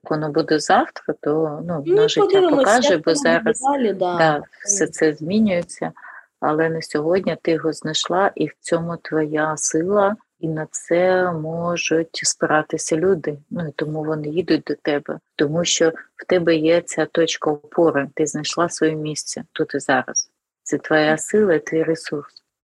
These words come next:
Speaker 2: Я б хотіла, знаєш, тут трошки
Speaker 1: Да.
Speaker 2: ще повернутися до питання про мій шлях.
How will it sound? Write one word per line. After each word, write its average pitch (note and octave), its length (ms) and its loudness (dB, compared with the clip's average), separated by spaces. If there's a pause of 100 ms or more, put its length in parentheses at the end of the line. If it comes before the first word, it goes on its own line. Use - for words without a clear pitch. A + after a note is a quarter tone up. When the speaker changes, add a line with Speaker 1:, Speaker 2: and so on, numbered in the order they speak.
(560)
Speaker 2:
Я C4 160 2
б C4+ 80 -6
хотіла, D#4+ 360 4
знаєш, F4+ 400 2 (220)
тут D4 180 0
трошки D4 420 2
Speaker 1:
Да. B3+ 60 2
Speaker 2:
ще B3+ 380 2 (200)
повернутися B3+ 960 0 (340)
до G#3 960 2
питання A3 520 0
про A#3+ 220 -2
мій A#3+ 240 0
шлях. C#4 640 0